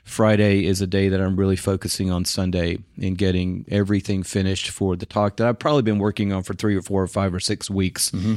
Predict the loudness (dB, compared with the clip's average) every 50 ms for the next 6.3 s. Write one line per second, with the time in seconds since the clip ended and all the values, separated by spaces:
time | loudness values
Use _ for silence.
0 | 2 2 2 2 2 2 0 0 2 2 0 0 -2 -4 _ _ _ _ 2 2
1 | 4 4 4 2 2 2 2 2 0 -2 -2 -4 -4 -2 0 0 0 0 0 0
2 | -2 -4 -6 -4 -4 -4 -2 -4 -4 -4 -4 -4 -6 -8 -6 -2 0 2 2 4
3 | 4 2 2 2 0 0 -4 _ _ _ -20 _ _ _ _ _ -2 0 0 2
4 | 0 0 0 0 -4 -4 -6 -6 -6 -6 -6 -8 -6 -2 0 2 2 2 2 0
5 | -2 -4 -2 0 0 2 0 0 -2 -4 -6 -10 _ _ -10 -6 -2 0 2 2
6 | 2 2 0 -2 -4